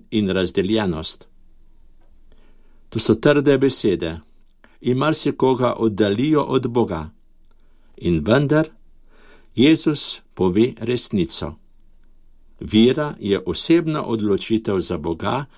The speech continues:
ali proti njemu. V starosti in bolezni. To vi mnogi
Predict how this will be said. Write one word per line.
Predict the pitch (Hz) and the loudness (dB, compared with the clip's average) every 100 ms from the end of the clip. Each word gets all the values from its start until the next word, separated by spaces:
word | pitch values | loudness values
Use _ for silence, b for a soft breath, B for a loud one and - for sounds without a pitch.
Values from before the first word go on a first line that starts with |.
| - _ | -20 _
ali | 120 135 143 | 0 0 0
proti | - 117 110 113 | 0 0 2 0
njemu. | 92 82 78 76 - - - - - - | 0 -2 -6 -10 -16 -20 -20 -20 -20 -16
V | 113 | -6
starosti | - - 123 135 135 131 123 - 127 123 - - - - | -6 0 2 2 2 0 -2 -6 -6 -6 -8 -20 -20 -6
in | 147 131 | -4 2
bolezni. | 113 95 95 87 - 90 90 - _ _ _ _ | 2 4 4 2 -2 -6 -8 -14 _ _ _ _
To | 147 143 131 127 | 2 4 2 -4
vi | 113 92 107 113 - | -10 0 2 2 -2
mnogi | - 104 123 143 147 135 135 131 | -4 0 2 2 0 0 -2 -2